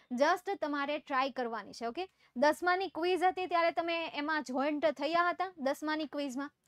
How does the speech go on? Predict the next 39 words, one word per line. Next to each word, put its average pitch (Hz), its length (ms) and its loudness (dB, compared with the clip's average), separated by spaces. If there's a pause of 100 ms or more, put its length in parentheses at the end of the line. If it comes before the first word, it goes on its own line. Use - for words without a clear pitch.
(380)
થતું 330 280 0
રહેવાનું, 277 420 0
દસમાની 285 500 -2
ક્વિઝમાં 247 420 -4
જોઈન્ટ. 208 440 -10 (1160)
ભલે 349 180 2
ને 403 60 0
દસમાની 359 420 4
હોય 349 160 0
પણ 311 180 -6
તમે 294 220 -2
ભણી 294 300 -2
તો 330 120 -2
ગયા 392 260 -2
છો 403 180 -6
ને. 233 140 -8 (280)
બારમાની 392 400 4
ક્વિઝમાંય 403 420 0
જોઈન 302 280 -2
થતું 233 260 -4
રહેવાનું. 226 260 -6
એમાં 415 200 -2
ક્યાં 427 280 0
હવે 381 100 2
નવો 359 240 4
ડબલ 415 240 2
એચ 403 240 0
શબ્દ 381 380 0 (100)
કયો 381 200 4
આવવાનો? 233 320 0
વધીને 285 300 2
વધીને 277 240 -2
તમે 262 160 -4
વિચાર 254 260 -2
કરો. 196 240 -10 (400)
નવો 349 220 2
ડબલ 381 280 0
એચ 392 140 0
શબ્દ 339 260 0